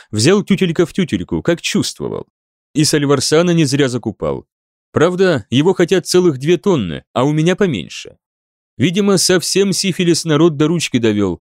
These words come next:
если требуется в таком количестве спасительный мышьяк.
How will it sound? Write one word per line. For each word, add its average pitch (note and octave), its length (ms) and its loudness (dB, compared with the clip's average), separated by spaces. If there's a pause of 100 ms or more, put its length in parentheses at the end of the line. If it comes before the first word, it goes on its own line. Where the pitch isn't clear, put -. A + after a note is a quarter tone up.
если D3 320 0
требуется E3+ 500 0
в C#3 60 -8
таком D3 300 0
количестве E3+ 520 -2
спасительный C3 600 -2
мышьяк. - 600 -6